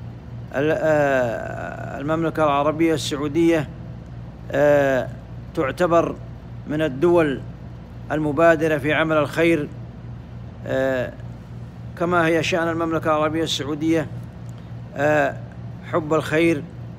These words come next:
للمسلمين، ترعى الحج والعمرة،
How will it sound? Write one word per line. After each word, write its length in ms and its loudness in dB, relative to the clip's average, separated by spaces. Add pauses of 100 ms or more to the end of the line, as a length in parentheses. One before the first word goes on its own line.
(440)
للمسلمين، 800 0 (520)
ترعى 440 4
الحج 480 -2
والعمرة، 560 2